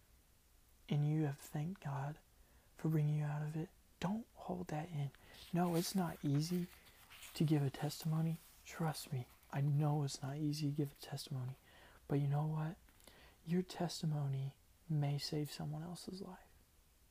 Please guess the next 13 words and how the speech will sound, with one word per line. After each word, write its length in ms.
And 200
not 320
only, 460
and 140
this 160
applies 400
to 180
your 240
worth, 360
you're 420
so 340
worth 560
it 140